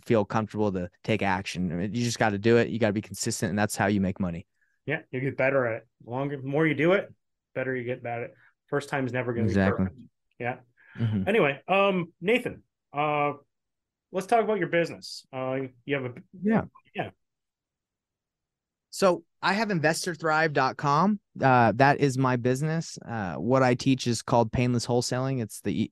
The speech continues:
Speaker 1: the pain, it's not painful, it's painless way to wholesale.
Speaker 2: Yeah.
Speaker 1: And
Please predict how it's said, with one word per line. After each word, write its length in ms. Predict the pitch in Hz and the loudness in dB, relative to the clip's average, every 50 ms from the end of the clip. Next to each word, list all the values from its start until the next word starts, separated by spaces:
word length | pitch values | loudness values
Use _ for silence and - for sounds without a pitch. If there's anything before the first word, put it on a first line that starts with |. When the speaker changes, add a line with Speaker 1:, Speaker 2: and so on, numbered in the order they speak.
| - | -8
Speaker 1:
the 120 | - - 104 | -10 -10 -6
pain, 360 | - - 120 120 123 127 120 - - - - 110 113 - - - - _ _ | -2 0 2 2 2 2 0 -2 -8 -10 -4 -4 -4 -4 -4 -8 -20 _ _
it's 160 | - 117 - | -10 -4 0
not 160 | 123 117 110 | 0 0 2
painful, 420 | - 120 117 117 113 - 123 120 117 | 2 2 4 4 4 2 2 0 0
it's 120 | 110 - | 0 -2
painless 600 | - - 120 117 110 110 110 110 117 - - - - | -2 -2 0 0 2 2 2 0 0 -2 -4 -10 -10
way 320 | - 123 117 113 117 113 | -2 0 2 4 4 4
to 120 | 113 113 110 | 4 2 0
wholesale. 500 | 95 117 110 110 - - 127 135 139 - - - - - - - 117 | 2 2 0 0 0 0 0 0 -2 -4 -8 -16 -20 -20 -20 -16 -6
Speaker 2:
Yeah. 80 | 120 127 | -2 0
Speaker 1:
And 360 | 127 123 123 123 120 110 | 2 2 2 2 0 -2